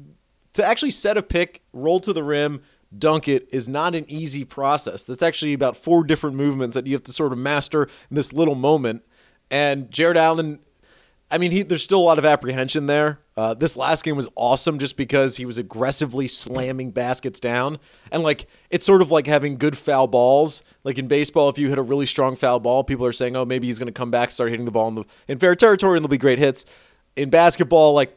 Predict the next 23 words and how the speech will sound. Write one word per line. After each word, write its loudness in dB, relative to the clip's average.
I 0
know 6
slamming 2
the 2
ball 6
stronger -2
doesn't -6
mean -6
anything. 4
<laughs> 0
Like, -4
that 2
doesn't 0
equate 0
to 2
more 2
points. -2
There's -6
no 4
extrapolation 2
to -4
be -2
done. 0